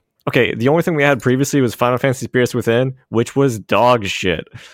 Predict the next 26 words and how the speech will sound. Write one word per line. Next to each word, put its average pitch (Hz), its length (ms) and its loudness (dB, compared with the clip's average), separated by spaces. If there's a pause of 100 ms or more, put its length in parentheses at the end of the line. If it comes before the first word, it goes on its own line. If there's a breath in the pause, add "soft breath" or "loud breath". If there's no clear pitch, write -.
(220 loud breath)
So 123 220 0
this, 165 360 0
like, 110 220 -2
looks 127 320 0
so 151 420 0
fucking 110 440 -2
good. 101 340 0 (140)
And 120 100 0
if - 80 -4
somebody, 180 240 0
like, 143 180 2
walked 117 400 0
in 135 360 0 (240)
and 123 100 -4
they 113 140 2
didn't 123 440 -4
know 117 120 2
what 107 100 0
it 87 140 0
was, 131 320 2
they'd 113 80 -2
be 117 60 2
like, 113 200 0 (500)
"Oh, 147 140 2
what's 127 220 0
this - 420 -2